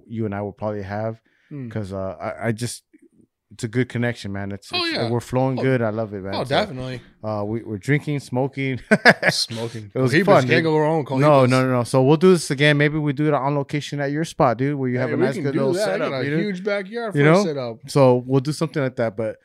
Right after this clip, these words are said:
Speaker 1: I, I wanna appreciate, I, I wanna, I wanna thank you, and I appreciate your time, dude.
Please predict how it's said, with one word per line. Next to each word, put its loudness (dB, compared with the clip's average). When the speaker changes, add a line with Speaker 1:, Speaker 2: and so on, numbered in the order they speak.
Speaker 1:
I, -2
I 4
wanna 2
appreciate, -4
I, 2
I 6
wanna, 4
I 2
wanna 2
thank -2
you, -2
and 0
I 0
appreciate 0
your -2
time, -4
dude. -8